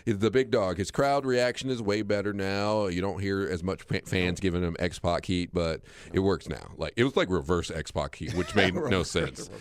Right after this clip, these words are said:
Speaker 2: reverse X-Pac
Speaker 1: Yeah,
Speaker 2: heat.
Speaker 1: I've never seen that before.
Speaker 2: Yeah,
Speaker 1: So.
Speaker 2: that was, yeah.
Speaker 1: But now Roman is a good, like, lead, but he doesn't need to be near the title, so it's, it's great.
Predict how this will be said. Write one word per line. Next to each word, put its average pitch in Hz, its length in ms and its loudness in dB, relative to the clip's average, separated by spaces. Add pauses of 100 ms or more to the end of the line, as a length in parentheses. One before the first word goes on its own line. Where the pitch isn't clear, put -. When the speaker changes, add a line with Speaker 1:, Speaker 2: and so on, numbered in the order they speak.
Speaker 2:
reverse - 280 -16
X-Pac 95 340 -16
Speaker 1:
Yeah, 110 160 4
Speaker 2:
heat. 98 40 4
Speaker 1:
I've 107 80 2
never 107 340 2
seen 92 200 -2
that 85 180 0
before. 64 460 -10 (100)
Speaker 2:
Yeah, 90 80 -10
Speaker 1:
So. 82 140 -4
Speaker 2:
that - 180 0
was, 151 340 -6 (320)
yeah. 87 180 -10 (240)
Speaker 1:
But 98 180 2
now 107 260 4
Roman 104 400 2
is 90 160 -2
a 87 80 -2
good, 87 540 2
like, 76 300 -4
lead, 92 680 0
but 78 380 -4 (280)
he 85 180 -2
doesn't 82 240 0
need 85 120 0
to 78 80 -2
be 80 120 -4
near 78 200 -2
the - 120 -10
title, 82 480 -2
so 67 340 -8
it's, 85 240 -8
it's 113 140 -4
great. - 240 0